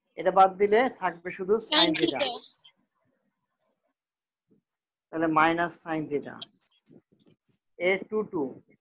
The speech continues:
Speaker 1: টু টু হচ্ছে এই যে cos, cos এটা বাদ যাবে, এটা বাদ যাবে, থাকবে শুধু cos theta। এই তো হয়ে গেল। এখন তুমি কি বের করবো?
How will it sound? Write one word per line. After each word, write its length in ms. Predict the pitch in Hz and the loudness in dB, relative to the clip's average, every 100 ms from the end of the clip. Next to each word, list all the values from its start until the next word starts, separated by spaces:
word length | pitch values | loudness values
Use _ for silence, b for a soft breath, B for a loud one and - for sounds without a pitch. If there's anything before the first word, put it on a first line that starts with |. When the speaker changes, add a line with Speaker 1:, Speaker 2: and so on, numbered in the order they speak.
| _ _ _ - _ _ _ _ | _ _ _ -20 _ _ _ _
Speaker 1:
টু 80 | 185 185 | -4 2
টু 100 | 208 | 4
হচ্ছে 300 | 214 208 233 | 4 6 4
এই 240 | - 190 | 6 6
যে 120 | 190 185 | 6 6
cos, 240 | 165 143 - - | 6 6 4 -2
cos 180 | 180 185 - | 4 4 4
এটা 160 | 185 190 | 2 8
বাদ 180 | 196 196 | 10 10
যাবে, 320 | 208 208 233 320 - - _ _ _ _ - | 8 8 8 6 2 -16 _ _ _ _ -2
এটা 160 | 180 180 | 4 10
বাদ 160 | 170 156 | 10 8
যাবে, 260 | 151 123 120 - 175 _ _ _ - | 2 2 -8 -10 -10 _ _ _ 2
থাকবে 220 | 175 190 | 4 4
শুধু 280 | 185 208 220 294 330 _ - - - _ _ _ _ _ _ _ - | 2 2 4 2 0 _ -14 -12 -14 _ _ _ _ _ _ _ 0
cos 180 | 170 165 - | 0 0 -8
theta। 260 | 160 139 120 - - _ _ _ 185 | -4 -4 -6 -10 -14 _ _ _ -8
এই 80 | |
তো 80 | 185 | 2
হয়ে 160 | 175 170 | 6 6
গেল। 160 | 151 139 131 _ - - _ _ - | 6 2 -6 _ -20 -20 _ _ -2
এখন 220 | 175 196 | 2 2
তুমি 220 | 214 220 294 330 - _ _ _ _ | 4 4 2 0 -10 _ _ _ _
কি 40 | 202 | 2
বের 180 | 196 190 | 2 4
করবো? 280 | 190 175 160 | 2 2 4